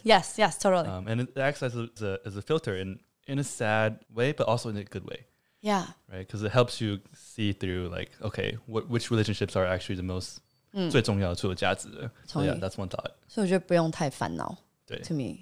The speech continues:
Speaker 1: yeah.
Speaker 2: Yeah.
Speaker 1: And if you see them again, you will.
Speaker 2: Yeah.
Speaker 1: It's okay.
Speaker 2: It's no, no hard feelings. It's, like, not like you're not wanting to continue a relationship. It's just, you know, people move. 有时候天时地利人和嘛，right?
Speaker 1: 对，没错，没错，没错。
Speaker 2: 刚好地，地不利。
Speaker 1: 就是缘分嘛。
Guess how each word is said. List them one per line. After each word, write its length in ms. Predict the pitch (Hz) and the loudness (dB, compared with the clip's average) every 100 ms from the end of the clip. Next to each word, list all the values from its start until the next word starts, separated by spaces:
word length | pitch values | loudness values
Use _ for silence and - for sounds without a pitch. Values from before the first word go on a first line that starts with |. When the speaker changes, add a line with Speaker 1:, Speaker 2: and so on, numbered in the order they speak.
| 196 | -6
Speaker 1:
yeah. 400 | 175 156 90 95 | 0 2 2 0
Speaker 2:
Yeah. 240 | 90 90 - _ _ | -4 -6 -12 _ _
Speaker 1:
And 380 | 165 151 147 - _ | 0 0 -2 -6 _
if 160 | 170 175 | -4 -2
you 60 | |
see 180 | 165 175 | 0 2
them 140 | 180 180 | 4 4
again, 260 | 170 180 | 2 2
you 120 | 202 220 | 2 0
will. 300 | 254 - - - - | 0 -4 -8 -14 -4
Speaker 2:
Yeah. 320 | 160 127 95 98 | 0 0 -2 -8
Speaker 1:
It's 80 | - | -14
okay. 240 | 196 - - | -12 -10 -8
Speaker 2:
It's 140 | 110 | -6
no, 180 | 123 123 | 0 2
no 200 | 123 123 | 6 6
hard 180 | 120 113 | 6 4
feelings. 320 | 110 101 101 95 | 2 -2 -4 -8
It's, 140 | - - | -14 -8
like, 160 | 101 | -6
not 180 | 110 117 | -2 0
like 140 | 104 101 | 0 -2
you're 140 | 101 - | -8 -12
not 280 | 107 110 107 | -8 -2 0
wanting 140 | 104 | 0
to 80 | 98 | -2
continue 340 | 101 90 95 | -4 -4 -4
a 60 | 92 | -2
relationship. 320 | 90 92 98 | -4 -6 -6
It's 60 | 101 | -6
just, 220 | 107 - | -6 -8
you 60 | 107 | -8
know, 80 | 98 | -6
people 260 | - 110 | -2 0
move. 340 | 101 104 104 104 | 2 4 2 2
有 80 | 104 | 2
时 80 | |
候 60 | 131 | 2
天 240 | - 135 | 4 2
时 300 | 131 104 104 | 2 -2 -6
地 140 | 104 110 | -4 -4
利 60 | |
人 200 | 107 92 | -4 -6
和 120 | 92 82 | -8 -10
嘛， 160 | 82 82 | -12 -12
right? 160 | 90 | 4
Speaker 1:
对， 240 | 165 294 262 | 10 12 12
没 140 | 208 | 8
错， 180 | - 240 | 6 4
没 160 | 175 175 | 4 2
错， 160 | 202 | 2
没 80 | 170 123 | 2 2
错。 100 | 101 | 2
Speaker 2:
刚 0 | |
好 80 | |
地， 140 | 87 107 | 0 -2
地 180 | - 110 | -4 -8
不 120 | 98 | -4
利。 40 | |
Speaker 1:
就 60 | 202 | -2
是 40 | |
缘 180 | 180 151 | 0 -2
分 200 | 160 170 | -2 -4
嘛。 140 | - | 0